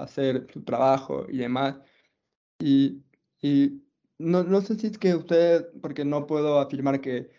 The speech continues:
que ustedes han, han, hayan pasado por, por algún tipo de, de, de problema en su salud mental, como es la ansiedad o la depresión, pero yo sí me he sentido ansioso, por ejemplo, y me podía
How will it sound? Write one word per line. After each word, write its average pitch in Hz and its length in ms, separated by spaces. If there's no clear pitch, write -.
que 135 140
ustedes 131 320
han, 123 280
han, 123 260
hayan 131 220
pasado 127 400
por, 117 340
por 131 120
algún 127 360
tipo 123 340
de, 120 400
de, 117 640
de 127 400
problema 127 600
en 123 140
su 131 140
salud 131 200
mental, 123 420
como 120 240
es 123 80
la 123 80
ansiedad 123 460
o 117 60
la 117 100
depresión, 147 560
pero 135 340
yo 160 180
sí 170 260
me 151 80
he 139 40
sentido 135 460
ansioso, 156 400
por - 80
ejemplo, 123 320
y 127 240
me 143 140
podía 143 460